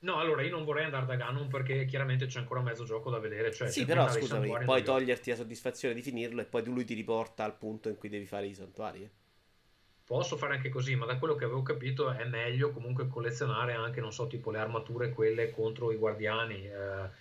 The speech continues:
Speaker 1: le armi contro i guardiani, no?
Speaker 2: Io
Speaker 1: Non
Speaker 2: ci
Speaker 1: è
Speaker 2: sono
Speaker 1: meglio così?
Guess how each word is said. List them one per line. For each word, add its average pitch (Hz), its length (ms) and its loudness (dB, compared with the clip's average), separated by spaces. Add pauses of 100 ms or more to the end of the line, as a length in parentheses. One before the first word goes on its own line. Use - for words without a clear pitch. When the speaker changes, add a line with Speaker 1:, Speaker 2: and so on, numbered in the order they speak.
(120)
Speaker 1:
le 110 120 2
armi 117 420 0
contro 110 240 -6
i 110 40 -4
guardiani, 107 340 -2
no? 110 420 -4 (160)
Speaker 2:
Io 180 100 -2
Speaker 1:
Non 170 40 0
Speaker 2:
ci - 100 -4
Speaker 1:
è - 20 -2
Speaker 2:
sono - 0 -
Speaker 1:
meglio 110 240 2
così? 110 120 4